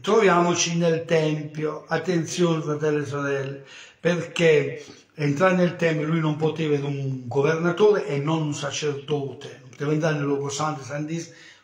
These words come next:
sacerdoti e sommo sacerdote. E lui non poteva farlo, e questi hanno cercato di farlo cadere, perché di causare una cattiva testimonianza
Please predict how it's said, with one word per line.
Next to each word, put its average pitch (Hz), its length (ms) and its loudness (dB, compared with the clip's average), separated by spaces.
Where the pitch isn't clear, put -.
sacerdoti 151 920 -4
e 139 520 -8
sommo 143 420 -4
sacerdote. - 680 -10
E 135 60 -8
lui 180 340 2
non 139 220 -4
poteva 135 400 -4
farlo, - 440 -14
e 120 100 -18
questi 175 280 -4
hanno 139 200 -4
cercato 160 500 -6
di 123 80 -10
farlo 135 500 -8
cadere, 123 640 -14
perché - 840 -10
di 120 200 -8
causare 151 1040 0
una 139 340 -6
cattiva 156 960 -6
testimonianza 151 1300 -4